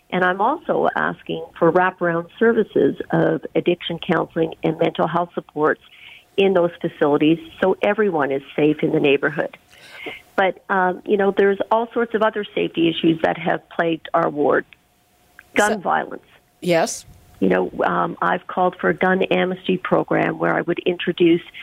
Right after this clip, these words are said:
Speaker 1: um, you know, a million dollars to a gun amnesty program over the next four years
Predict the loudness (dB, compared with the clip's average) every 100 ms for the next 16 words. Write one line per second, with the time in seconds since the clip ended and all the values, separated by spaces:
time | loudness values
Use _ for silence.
0 | -16 -8 -4 0 2 2 0 -4 -16 _
1 | _ 0 2 2 0 0 2 2 0 0
2 | 0 -2 -6 -6 -6 -2 0 0 0 0
3 | -2 -2 -2 -2 0 0 2 0 0 -2
4 | -4 0 0 0 0 0 -2 -4 2 4
5 | 4 4 4 2